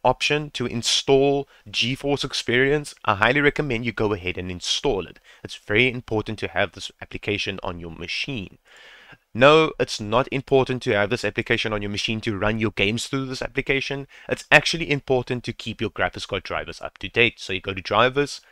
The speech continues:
click on check for updates, and it's going to say checking for updates. You have the latest GeForce Game Ready drivers installed. Now, it will just let you know that you have the latest drivers installed. And if you do click on here and it tells you that there's a new driver,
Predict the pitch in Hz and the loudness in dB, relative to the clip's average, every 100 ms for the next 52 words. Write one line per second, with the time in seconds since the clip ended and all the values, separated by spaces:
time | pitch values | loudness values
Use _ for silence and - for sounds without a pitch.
0 | _ _ 135 - 135 123 - 117 - - | _ _ -4 0 0 0 -2 -2 -2 2
1 | 135 - 143 135 - _ _ - 156 160 | 2 4 2 2 -8 _ _ -4 2 2
2 | - 107 107 120 107 104 101 - 120 - | 2 -2 0 -4 -2 -4 -2 4 4 4
3 | 123 117 - 104 127 123 117 101 101 98 | 0 0 -8 2 2 2 0 -4 -4 -12
4 | - 104 92 98 95 92 - - _ 95 | -10 -10 -8 -4 -6 -6 -14 -18 _ -2
5 | 95 92 87 82 82 80 78 85 - 131 | 0 -2 -2 -4 -6 -6 -16 -10 0 0
6 | 85 - _ 110 117 113 - - - 143 | 0 -10 _ 2 2 2 -6 -16 -4 -2
7 | 160 - 180 - 117 - 131 101 101 104 | 0 2 2 2 0 2 -2 0 0 0
8 | 104 92 90 90 92 98 - 95 98 107 | 0 -2 -2 -6 -8 -10 -4 -2 -2 -4
9 | 101 - 104 101 - - 156 160 160 156 | -8 -4 -4 -6 -18 -4 2 2 2 -2
10 | - 185 160 143 135 131 120 - 120 120 | 0 2 2 4 2 2 0 2 2 2
11 | 120 113 101 107 107 117 107 101 101 | 0 -2 -2 -4 -4 0 0 0 -2